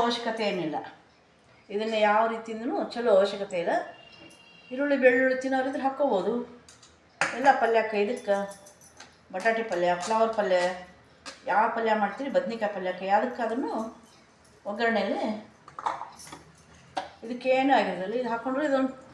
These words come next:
ಥರ ಟೇಸ್ಟಿ ಬರ್ತದೆ. ಇದು ಏನೂ ಇರೋದಿಲ್ಲ ಇದರಲ್ಲಿ. ಹಸಿಮೆಣ್ಸಿಕಾಯಿ, ಈರುಳ್ಳಿ, ಬೆಳ್ಳುಳ್ಳಿ, ಶುಂಠಿ,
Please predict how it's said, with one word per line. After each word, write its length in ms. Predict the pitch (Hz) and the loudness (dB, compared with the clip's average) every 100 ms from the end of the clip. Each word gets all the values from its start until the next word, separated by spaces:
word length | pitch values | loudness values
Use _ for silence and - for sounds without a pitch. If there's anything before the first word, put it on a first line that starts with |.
| - | -6
ಥರ 160 | 220 220 | 0 0
ಟೇಸ್ಟಿ 400 | 220 220 - 254 | 2 0 -2 -4
ಬರ್ತದೆ. 340 | 214 - 233 320 | -4 -4 -2 -2
ಇದು 100 | 247 269 | 2 2
ಏನೂ 100 | 285 | 4
ಇರೋದಿಲ್ಲ 340 | 180 143 139 | 0 -2 -6
ಇದರಲ್ಲಿ. 400 | 151 175 208 269 277 - - - | -6 -2 0 0 -2 -4 -16 -12
ಹಸಿಮೆಣ್ಸಿಕಾಯಿ, 680 | 196 - 247 240 - 226 233 | -8 -4 -4 -4 -2 0 2
ಈರುಳ್ಳಿ, 360 | 240 240 233 233 | 2 0 -2 -2
ಬೆಳ್ಳುಳ್ಳಿ, 480 | 226 220 220 220 240 240 - - - - | 0 2 2 2 0 -2 -8 -20 -14 -4
ಶುಂಠಿ, 340 | 214 214 226 | -2 -2 -4